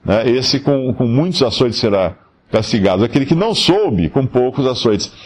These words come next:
Então existe uma relação de responsabilidade com o conhecimento da vontade de Deus. Então o crente que conhece,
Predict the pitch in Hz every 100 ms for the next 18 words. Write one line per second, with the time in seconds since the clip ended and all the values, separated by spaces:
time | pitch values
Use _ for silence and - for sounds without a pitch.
0 | - - 143 151 202 196 190 185 180 180
1 | 160 160 180 170 170 175 170 156 147 113
2 | 165 156 123 139 135 147 143 139 127 123
3 | 160 147 90 - - _ - 120 123 113
4 | 123 110 98 101 87 85 78 - - _
5 | - 120 185 180 - 180 208 185 139 -
6 | 131 147 131 135 196 185 - - 76